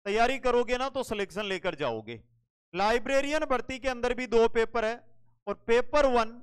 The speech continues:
जो जीके का है, उसका कंप्लीट कोर्स कुचामन ऑनलाइन क्लासेज ऐप पर अवेलेबल।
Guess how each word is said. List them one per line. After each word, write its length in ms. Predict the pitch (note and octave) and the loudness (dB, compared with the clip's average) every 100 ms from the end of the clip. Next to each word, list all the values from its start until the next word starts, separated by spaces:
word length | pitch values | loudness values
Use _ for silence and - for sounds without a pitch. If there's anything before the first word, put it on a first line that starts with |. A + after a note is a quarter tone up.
| - - - _ _ _ _ _ _ _ _ _ _ _ - | -18 -20 -20 _ _ _ _ _ _ _ _ _ _ _ 0
जो 100 | A#3 - | 0 0
जीके 400 | E3+ A3 C4+ C#4 | -6 -8 -4 -2
का 160 | B3+ G3+ | 0 -2
है, 180 | F#3 G#3+ - _ _ _ _ _ _ _ _ _ _ A3+ | -2 -6 -12 _ _ _ _ _ _ _ _ _ _ -10
उसका 420 | A3 - C4+ A3+ F#3 A3+ - - _ _ A3 | -10 -2 2 2 0 -4 -12 -20 _ _ -4
कंप्लीट 500 | A3 G#3+ A#3+ B3+ B3 | -4 -2 -4 -4 0
कोर्स 300 | A3+ A3+ - | 2 2 -2
कुचामन 500 | G#3 G3 G#3 G#3 G#3 E3 | -8 0 0 0 -2 -2
ऑनलाइन 380 | F3+ F3 F3+ F#3 | -4 -2 -4 -4
क्लासेज 500 | F3+ D#3+ D3+ E3+ E3+ | -6 -6 -6 -10 -12
ऐप 240 | E3 D3+ - | -8 -8 -4
पर 120 | F#3+ A#3+ C3+ | -4 -4 -8
अवेलेबल। 540 | A#2+ A2 G2 F2 F2+ | -8 -10 -14 -18 -20